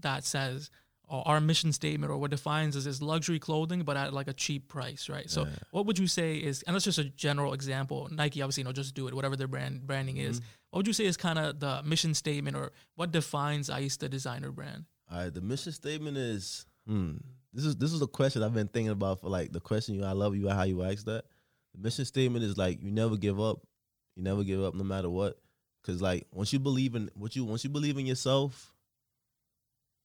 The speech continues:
Speaker 2: anything is possible.
Speaker 1: Mm-hmm.
Speaker 2: You know, once you believe in yourself, which is so important.
Speaker 1: Yeah, especially with your background, you, you are kind of personifying that never give
Speaker 2: Yeah.
Speaker 1: up, being humble, working hard, from coming from where you came from, and
Speaker 2: Yeah.
Speaker 1: just working on these multiple different things.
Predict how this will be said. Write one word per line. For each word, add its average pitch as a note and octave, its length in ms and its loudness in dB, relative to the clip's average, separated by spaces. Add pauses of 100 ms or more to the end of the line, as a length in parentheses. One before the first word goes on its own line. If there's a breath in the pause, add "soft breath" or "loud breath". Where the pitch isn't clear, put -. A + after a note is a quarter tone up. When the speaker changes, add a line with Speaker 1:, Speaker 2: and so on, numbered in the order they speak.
(140)
Speaker 2:
anything G#2+ 320 2
is G2 120 -2
possible. F#2+ 680 -4 (460)
Speaker 1:
Mm-hmm. C#3 160 -2
Speaker 2:
You F2 80 -2
know, F#2 220 0
once F#2+ 200 -4
you G#2 80 -2
believe G#2 260 0
in G2+ 60 -2
yourself, F#2+ 380 -2
which F#2+ 160 -4
is F#2+ 100 0
so A2 220 2
important. G#2+ 520 -2 (540)
Speaker 1:
Yeah, D3+ 260 -6
especially F3 300 0
with D#3+ 140 2
your D#3 100 4
background, D3 400 2
you, D#3+ 80 2
you E3 340 0
are E3+ 200 2
kind D3 200 2
of C3+ 120 -2 (320 soft breath)
personifying C#3+ 680 2
that B2+ 140 -2
never C#3+ 240 2
give C3+ 160 2
Speaker 2:
Yeah. C3+ 100 4
Speaker 1:
up, C3 100 -2
being D3 200 0
humble, D3 480 2
working C#3+ 280 0
hard, C3+ 340 -2
from C#3 220 -8
coming C#3+ 260 -4
from D3 140 -6
where C#3 100 -2
you C3+ 100 -4
came C#3 240 -6
from, C3+ 240 -6
and C3+ 120 -8
Speaker 2:
Yeah. C#3+ 360 -6
Speaker 1:
just C#3 140 -6
working C#3+ 220 0
on C3 80 -4
these C3+ 140 -6
multiple C3+ 300 -4
different C3+ 260 -8
things. C#3+ 300 -6